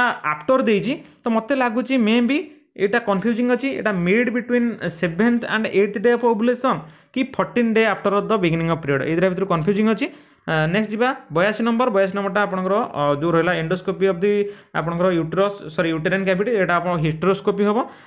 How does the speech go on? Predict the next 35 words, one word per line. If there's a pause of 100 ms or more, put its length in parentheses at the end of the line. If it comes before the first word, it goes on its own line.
(180)
ଦେନ୍ (840)
ଆପଣଙ୍କର (140)
ଆଇରନ୍
ସପ୍ଲିମେଣ୍ଟେସନ୍
କ'ଣ
କରିବେ (300)
ନା
ଟେକ୍
ୱିଥ୍
ଲେମନ୍
ଜୁଇସ୍ରେ
ନେବେ। (380)
ଆ,
ଟେକ୍
ଇଟ୍
ଏଲଙ୍ଗ
ୱିଥ୍
ଲେମନ୍
ଜୁଇସ୍।
ହ୍ୱାଟ୍
ଡୁ
ୟୁ
ମିନ୍
ବାଇ (120)
ଫାଷ୍ଟ
ଷ୍ଟେଜ୍
ଅଫ୍
ଲେବର?
ଆପଣମାନେ
ଜାଣିଥିବେ
onset
of
labor, (420)
ପେନ୍, (260)
ଆ,